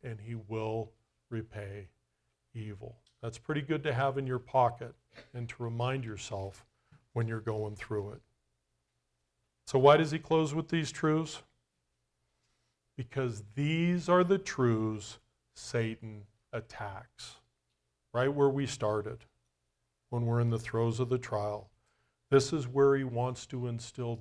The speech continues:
doubt in you that God's love is not steadfast,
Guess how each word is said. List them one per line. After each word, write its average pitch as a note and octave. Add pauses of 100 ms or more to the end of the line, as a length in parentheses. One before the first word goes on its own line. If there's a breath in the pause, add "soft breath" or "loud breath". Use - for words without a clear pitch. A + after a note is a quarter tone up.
(140)
doubt B2+
in A2
you A#2 (1200)
that A#2+
God's B2
love B2
is A#2
not B2+
steadfast, -